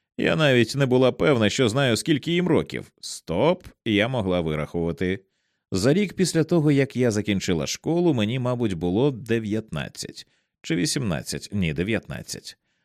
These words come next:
Отже, двійнятам по одинадцять. Ні, завтра буде їхній десятий день народження. Ну, якщо мені двадцять дев'ять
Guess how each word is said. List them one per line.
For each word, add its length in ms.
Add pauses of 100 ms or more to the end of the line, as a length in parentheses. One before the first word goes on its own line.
(120)
Отже, 300
двійнятам 600
по 180
одинадцять. 880 (540)
Ні, 260
завтра 360
буде 260
їхній 320
десятий 540
день 160
народження. 600 (440)
Ну, 180
якщо 340
мені 320
двадцять 640
дев'ять 600